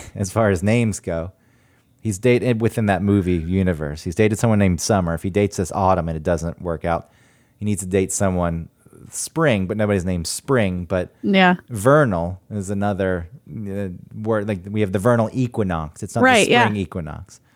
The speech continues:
Speaker 2: Vernal is a name?
Speaker 1: Well, I was saying it should be a name, but now
Speaker 2: It's
Speaker 1: the
Speaker 2: not a bad name. It sounds like Vern.
Speaker 1: It sound-, it sounds like an S T D, vernal, I think, is the problem with it. Or tied to it s-, loosely. I can't articulate how, but it does make me think of that.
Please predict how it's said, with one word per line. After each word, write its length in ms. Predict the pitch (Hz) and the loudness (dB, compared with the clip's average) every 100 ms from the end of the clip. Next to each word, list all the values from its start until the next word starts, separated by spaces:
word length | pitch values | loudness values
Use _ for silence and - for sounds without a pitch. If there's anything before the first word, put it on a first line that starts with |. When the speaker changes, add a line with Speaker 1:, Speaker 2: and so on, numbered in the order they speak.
| - | -2
Speaker 2:
Vernal 400 | 214 269 392 403 | 4 6 6 4
is 120 | 311 | 6
a 60 | 269 | 6
name? 400 | 185 208 302 381 _ _ _ _ 127 | 4 2 -2 -4 _ _ _ _ 2
Speaker 1:
Well, 280 | 147 127 | 4 6
I 100 | 123 | 4
was 100 | 120 | 4
saying 180 | 98 123 | 2 2
it 100 | 110 | 2
should 280 | - 220 175 | 4 4 6
be 120 | 120 | 2
a 100 | 87 | 2
name, 380 | 76 73 71 87 - | -2 -8 -10 -10 -2
but 100 | 127 | 2
now 220 | 156 143 | 4 4
Speaker 2:
It's 160 | 330 117 | 2 4
Speaker 1:
the 20 | |
Speaker 2:
not 180 | 508 571 | 6 6
a 40 | |
bad 240 | 330 349 | 6 2
name. 180 | 311 440 | 2 0
It 160 | 277 - | 0 2
sounds 180 | 302 320 | -2 0
like 120 | 311 | -4
Vern. 480 | 226 247 480 202 156 | -4 -4 -4 -6 -6
Speaker 1:
It 160 | 127 110 | -4 0
sound-, 320 | 135 104 117 | 0 0 0
it 140 | 117 | 0
sounds 220 | - 117 | 2 0
like 80 | 107 | 0
an 80 | 101 | 2
S 160 | 98 - | 0 0
T 180 | - | -8
D, 300 | 85 110 92 | 0 2 2
vernal, 540 | 80 95 95 85 73 104 | 0 0 0 -2 -6 -10
I 160 | - 90 | -8 -6
think, 240 | - 90 | -6 -4
is 140 | 87 - | -4 -6
the 80 | |
problem 500 | 95 117 110 98 80 | -8 0 2 2 -2
with 220 | 76 78 78 | -8 -8 -8
it. 200 | - _ _ _ _ | -10 _ _ _ _
Or 400 | 110 95 90 85 _ 71 - _ _ - - - _ - - - - - | -2 0 0 -4 _ -20 -20 _ _ -20 -20 -20 _ -20 -20 -16 -14 -6
tied 400 | 117 127 120 101 | 2 4 4 0
to 200 | - 107 | -2 2
it 160 | 101 - | 2 0
s-, 220 | - - | -8 -4
loosely. 460 | 139 135 127 - 117 | 0 2 2 0 0
I 60 | 113 | 0
can't 420 | 175 156 131 - | 0 0 -2 -2
articulate 520 | 131 - 139 123 110 | -2 0 -2 2 0
how, 360 | 90 110 120 127 | 2 2 4 4
but 140 | 110 | 2
it 80 | 95 | 2
does 180 | 110 92 | 2 2
make 180 | 95 95 | -2 -2
me 140 | 85 | -4
think 260 | - 101 78 | -2 -2 -2
of 80 | |
that. 180 | 71 71 | -6 -8